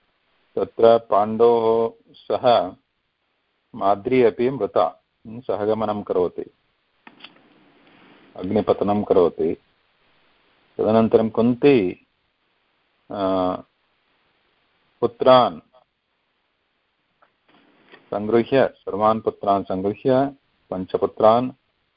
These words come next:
सङ्गृह्य तैः सह हस्तिनापुरम् आगच्छति। हस्तिनापुरे स्वमन्दिरम् इति वदन्ति, वदति वैशम्पायनः। स्वमन्दिरम् इति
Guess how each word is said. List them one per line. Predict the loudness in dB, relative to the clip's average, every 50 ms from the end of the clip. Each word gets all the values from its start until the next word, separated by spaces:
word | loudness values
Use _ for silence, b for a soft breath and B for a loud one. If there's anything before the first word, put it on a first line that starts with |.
| _ _ _ -16 -12
सङ्गृह्य | -8 -2 0 0 0 0 0 0 2 2 2 0 -2 -8 _ _ _ _ _ _ _ _ _ _ _ _ _ _ _ _ 0
तैः | 2 4 4 4 0 -4
सह | -6 -4 -6 -2 0 0 0 0 -2 -6 _ _ _ _ _ _ _ _ _ _ _ _ _ _ _ _ _ _ _ _ _ _ _ _ _ _ _ _ _ _ _ -8 -8
हस्तिनापुरम् | -8 -4 -2 2 4 4 4 4 2 -2 -4 -4 -4 -4 -6 -6 -6 -4
आगच्छति। | 0 0 0 0 -2 -6 _ -14 -14 -12 -8 -6 -6 -6 -6 -8 -12 _ _ _ _ _ _ _ _ _ _ _ _ _ _ _ -20 -20 _ _ _ _ _ _ _ _ _ _ _ _ _ _ _ _ _ _ _ _ _ _ _ _ _ _ _ _ _ _ _ _ -20 _ _ _ _ _ _ _ -6 -4
हस्तिनापुरे | -4 -4 -6 _ -2 2 4 6 4 4 2 0 2 2 2 2 2 -2 -6 -10 _ _ _ _ _ _ _
स्वमन्दिरम् | _ 0 0 2 2 2 0 0 0 2 2 2 2 2 0 -2 -4
इति | -4 -2 0
वदन्ति, | 0 0 0 -2 -4 -6 -6 -6 -6 -6 _ _ -12
वदति | -6 -4 -4 -4 -4 -4 -6 -8 -6 -6
वैशम्पायनः। | -6 -6 -6 -8 -10 -10 -6 -6 -6 -6 -6 -8 -8 -8
स्वमन्दिरम् | -8 -8 -6 -6 -4 -4 -2 -2 0 0 2 0 0 -2 -4 -6
इति | -8 -6 -4 -4 -2 -2 -4